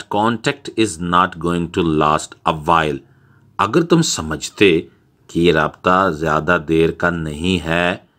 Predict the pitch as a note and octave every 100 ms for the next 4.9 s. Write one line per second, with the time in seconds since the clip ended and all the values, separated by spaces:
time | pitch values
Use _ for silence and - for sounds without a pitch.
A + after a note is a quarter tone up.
0 | _ _ _ F#2+ B2+ F2+ G2+ G2+ A2+ -
1 | - F2 F2 E2+ F2+ G2+ - E2 D#2+ -
2 | E2+ D#2+ C#2+ - _ _ _ _ _ _
3 | F3 F3+ F3+ F3+ F3 - B2+ C#3+ D#3 G#2
4 | E2+ D2+ - - D2+ C#2 - C2 A#1+